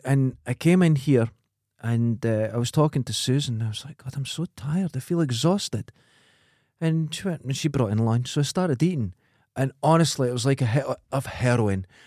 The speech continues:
I said, "Oh, feeling a bit better." And she knew. She goes, "When did you last eat?"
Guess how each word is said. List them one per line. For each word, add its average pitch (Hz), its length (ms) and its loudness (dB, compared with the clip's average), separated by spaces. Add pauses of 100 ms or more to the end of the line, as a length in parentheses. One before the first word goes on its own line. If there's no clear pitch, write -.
(200)
I 151 80 4
said, 147 260 2
"Oh, 185 240 2 (280)
feeling 269 260 4
a 165 60 4
bit 117 220 2
better." 175 360 2 (480)
And 139 180 2
she 220 220 4
knew. 160 180 4
She 147 120 -6
goes, 160 140 0
"When 208 180 2
did 185 180 -4
you 139 120 2
last 110 380 0
eat?" 202 200 0